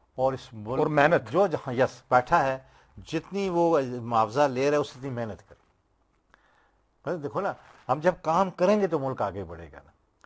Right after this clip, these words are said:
Speaker 1: अगर हम काम ही नहीं करेंगे, वेजेस के मुतालबे करते रहेंगे, तनख्वाहें बढ़ाएंगे और घर से आएंगे ही नहीं,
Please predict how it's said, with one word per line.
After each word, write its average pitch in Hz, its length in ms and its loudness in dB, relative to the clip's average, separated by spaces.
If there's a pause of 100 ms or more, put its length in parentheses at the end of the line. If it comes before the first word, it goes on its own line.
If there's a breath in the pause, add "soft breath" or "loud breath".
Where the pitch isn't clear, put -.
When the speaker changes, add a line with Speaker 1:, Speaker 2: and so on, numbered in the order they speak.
(180 soft breath)
Speaker 1:
अगर 160 160 4
हम 160 100 0
काम 160 340 0
ही 170 60 -6
नहीं 160 160 -6
करेंगे, 147 340 -2
वेजेस 127 360 -4
के 160 120 -2
मुतालबे 131 440 0
करते 123 300 -4
रहेंगे, 123 260 -4
तनख्वाहें 135 440 -4
बढ़ाएंगे 123 420 0
और 127 120 -2
घर 113 140 -2
से 147 160 -6
आएंगे 143 340 -2
ही 98 100 -8
नहीं, 80 180 -14